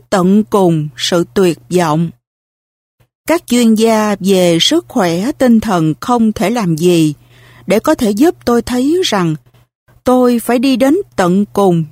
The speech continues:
những khổ đau của mình, thì tôi mới có thể tự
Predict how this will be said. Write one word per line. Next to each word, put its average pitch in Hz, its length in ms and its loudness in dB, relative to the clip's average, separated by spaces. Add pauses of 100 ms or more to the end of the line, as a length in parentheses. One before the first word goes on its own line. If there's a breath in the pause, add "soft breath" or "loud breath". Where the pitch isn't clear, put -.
những 190 260 0
khổ 185 360 0
đau 262 320 0
của 208 140 2
mình, 220 340 2 (600 soft breath)
thì 226 120 2
tôi 262 180 2
mới 269 220 2 (120)
có 247 220 -2
thể 240 280 -2
tự 170 380 -2